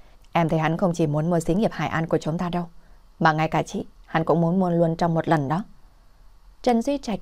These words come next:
cũng rất là chán ghét ánh mắt của tên sắc lang họ Đường kia khi nhìn chị mình. Nói thật, bà chị chủ của hắn,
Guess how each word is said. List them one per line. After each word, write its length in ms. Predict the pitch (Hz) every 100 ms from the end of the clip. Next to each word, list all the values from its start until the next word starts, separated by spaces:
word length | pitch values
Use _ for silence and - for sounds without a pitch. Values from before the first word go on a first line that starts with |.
| -
cũng 160 | 165
rất 180 | 190 277
là 120 | 190
chán 280 | 165 160 165
ghét 140 | 202 294 - - - -
ánh 220 | - 160
mắt 100 | 196 202 208
của 120 | 185
tên 220 | - 165
sắc 180 | 165 -
lang 200 | 190 170
họ 140 | 170 -
Đường 240 | 165 156
kia 200 | 143 175
khi 160 | 170 180
nhìn 220 | 170 160
chị 160 | - 165
mình. 240 | 165 156 151 - - - - - -
Nói 300 | 160 151 165
thật, 180 | 214 - - - - -
bà 160 | 214 208
chị 200 | 220 196
chủ 120 | 214
của 140 | 196 180
hắn, 320 | 170 175